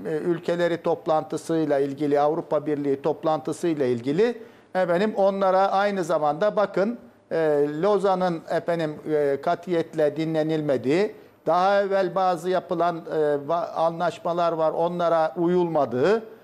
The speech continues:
ve, e, maalesef adaların silahlandırıldığı konusunda, e, bir yerde onlara uyarı amacı taşıyor. E, çünkü, e, bu konularda siz eğer,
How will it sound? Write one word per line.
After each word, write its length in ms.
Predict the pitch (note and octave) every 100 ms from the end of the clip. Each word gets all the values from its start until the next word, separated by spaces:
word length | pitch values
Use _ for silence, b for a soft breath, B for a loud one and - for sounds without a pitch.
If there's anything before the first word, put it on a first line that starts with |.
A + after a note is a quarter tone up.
| B -
ve, 380 | E3 D3 C#3+ F#3+
e, 540 | F#3 F3+ E3 D#3+ D3+
maalesef 680 | D#3 F#3 F#3+ F3 D#3 G#3 G#3
adaların 540 | F3+ E3 F3+ F3 F#3 G#3+
silahlandırıldığı 1080 | G3 F3+ E3+ E3 F3 F3 F3 F3+ E3 F#3+ F#3+
konusunda, 800 | F3 D3+ C#3+ D3 C#3+ G3+ A#3+ - B B -
e, 180 | D3
bir 60 | F#3+
yerde 480 | G#3 G3 F3 F3 A#3+
onlara 680 | G#3 G3+ G3+ G3+ G#3 F#3+ -
uyarı 520 | F#3 F#3+ G3 G3+ G3 -
amacı 480 | E3 D3+ C#3+ C#3+
taşıyor. 520 | D3 C3+ - D#3 A3+ C4 - B B -
E, 160 | D#3+
çünkü, 600 | D#3+ G#3 G#3+ G#3+ G3 F#3+ D#3+
e, 680 | D#3 D#3 D#3 C#3+ - - D#3 D3 C#3 D3 D3
bu 260 | G#3 G3+ G3+
konularda 840 | G3 G3 F#3 F#3+ F3 F#3+ F3+ -
siz 340 | - F#3+ E3+ -
eğer, 360 | F3+ F#3 F3+